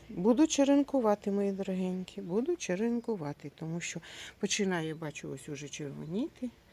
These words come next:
розовіти, тому що, дивіться, які гарні шапки. Це ж я ж кажу, я нічого тут не робила, нічого.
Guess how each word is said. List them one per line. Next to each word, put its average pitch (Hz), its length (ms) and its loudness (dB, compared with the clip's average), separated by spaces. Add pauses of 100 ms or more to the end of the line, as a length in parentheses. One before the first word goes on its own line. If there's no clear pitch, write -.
(400)
розовіти, 156 800 -2 (640)
тому 175 260 -2
що, 151 200 -4
дивіться, 143 460 -8 (420)
які 143 340 -8
гарні 139 400 -6
шапки. - 440 -10
Це 165 160 0
ж 175 100 0
я 190 140 4
ж 180 100 -2
кажу, 165 260 -4
я 170 160 0
нічого 208 420 2
тут - 240 -6
не 214 120 2
робила, 160 440 -4 (580)
нічого. 170 680 4